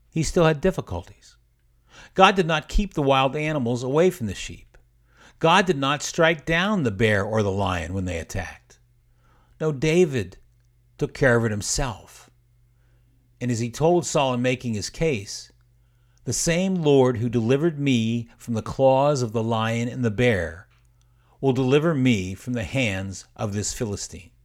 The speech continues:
And as most of us know, David goes on to kill Goliath,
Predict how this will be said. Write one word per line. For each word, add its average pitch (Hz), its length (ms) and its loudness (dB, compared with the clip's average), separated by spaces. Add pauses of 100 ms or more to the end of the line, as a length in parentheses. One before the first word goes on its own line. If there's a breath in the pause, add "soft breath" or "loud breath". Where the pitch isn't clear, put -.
(1900)
And 123 100 -4
as 104 100 -2
most 123 260 4
of 95 60 -8
us 92 140 -6
know, 131 240 2
David 107 360 -4
goes 104 220 -2
on 104 160 -4
to 95 80 -8
kill 170 240 2
Goliath, 85 580 -10